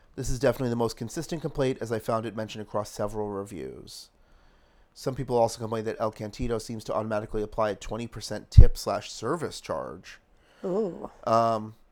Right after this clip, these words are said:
Speaker 1: and this is, uh, again, the article continuing. That one I kind of agree with.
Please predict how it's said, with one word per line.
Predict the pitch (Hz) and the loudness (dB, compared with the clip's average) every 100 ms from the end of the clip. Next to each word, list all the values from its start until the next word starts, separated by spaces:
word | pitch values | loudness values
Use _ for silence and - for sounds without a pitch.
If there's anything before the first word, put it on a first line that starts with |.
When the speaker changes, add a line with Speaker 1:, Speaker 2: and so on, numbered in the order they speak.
| - _ _ _ _ - _ _ _ | -20 _ _ _ _ -20 _ _ _
Speaker 1:
and | 113 123 | 2 4
this | 131 | 4
is, | 127 117 - | 2 0 -2
uh, | - 107 113 | 2 4 4
again, | 110 110 110 | 2 2 0
the | 113 | 4
article | 113 110 107 | 2 2 -4
continuing. | - 101 107 104 104 - - - | -4 -6 -4 -2 -4 -10 -18 8
That | 135 135 | 10 10
one | 156 151 135 | 10 6 6
I | |
kind | 127 139 135 | 4 2 0
of | 123 | 0
agree | 113 131 131 | -2 -4 -2
with. | 135 131 127 - - | 2 2 2 -2 -4